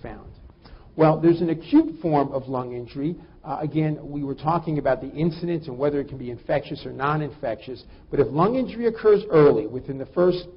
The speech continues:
weeks to months after transplant, and we cannot find an infection, this is termed idiopathic pneumonia syndrome. And this can cause a big, big problem in our patients immediately after transplant.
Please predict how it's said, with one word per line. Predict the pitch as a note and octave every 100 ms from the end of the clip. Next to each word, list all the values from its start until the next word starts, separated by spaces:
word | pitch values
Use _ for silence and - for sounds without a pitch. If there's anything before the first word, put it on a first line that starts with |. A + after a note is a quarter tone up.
| -
weeks | C#3 E3 F3+ - -
to |
months | D3 C#3+ C#3+ D3+
after | B2+ - A#2+
transplant, | - F3 F3 - F3 D#3+ D#3 - - -
and | C3
we | B2+
cannot | - B2 C3 F3+ G3 -
find | F3 F3+ D#3
an | C#3
infection, | C3 - C3+ - D3+ C3 - - - -
this | E3
is | - F#3+ -
termed | E3 D3+ D3 -
idiopathic | D3+ E3 D#3+ D3 C3+ B2+ C3+
pneumonia | C#3 B2+ B2 B2 A#2+
syndrome. | - A2+ G2+ G#2 G2+ - -
And | C3+ C#3+
this | G#3 -
can | A3 F#3
cause | E3+ D3 C#3+ -
a | C3 A#2+ -
big, | D#3+ F#3 F#3 D3+
big | D3+ - -
problem | D3 B2+ B2 A#2+
in | A#2+
our | A2+ A2+
patients | C3+ B2+ B2+ B2+ -
immediately | B2+ C3+ D#3 F3 E3+ D3 C3
after | B2 B2 A#2+
transplant. | - D#3 D3+ D3+ - D#3 C#3